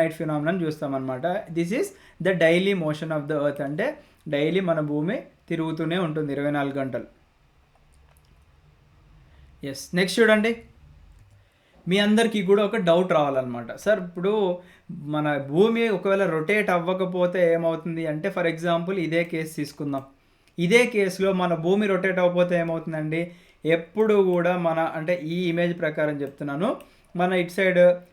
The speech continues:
ఆఫ్రికా కాంటినెంట్ కానివ్వండి, మనకి ఏషియా, ఇటు సైడ్ ఏదైతే మనకి సన్‌ని ఫేస్ చేస్తుందో, ఇక్కడ మనకి ఎక్స్‌ట్రీమ్‌గా ప్రతిసారి ఇంకా మనకి, ఆ, సూర్యకిరణాలు పడుతూనే ఉంటాయి. And ఇటు సైడ్ డార్క్, డార్క్ సైడ్ ఎప్పుడు కూడా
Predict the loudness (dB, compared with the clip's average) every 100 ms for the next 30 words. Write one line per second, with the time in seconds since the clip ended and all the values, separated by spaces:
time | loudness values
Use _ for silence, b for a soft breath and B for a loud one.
0 | -8 0 0 0 -2 0 0 0 -2 -2
1 | -4 -4 -4 -4 -6 -6 -4 -4 -4 -6
2 | -4 0 0 -2 -2 0 0 -2 -4 -2
3 | 0 0 -2 -2 -4 -2 -2 -4 -6 B
4 | B 0 2 2 0 0 0 0 -2 -2
5 | -6 -4 -2 -2 -4 0 0 0 -2 -4
6 | -6 -10 -2 0 0 -2 -2 -4 -2 -4
7 | -2 0 0 -2 -2 -4 -4 -2 0 -2
8 | -4 b b b -2 0 0 -2 -4 -2
9 | 0 0 -2 -2 0 -2 -2 -2 -2 -2
10 | -2 -2 -2 -4 -4 -4 0 2 2 -2
11 | -2 -2 0 -2 -2 -2 -2 -2 -2 -4
12 | -2 -2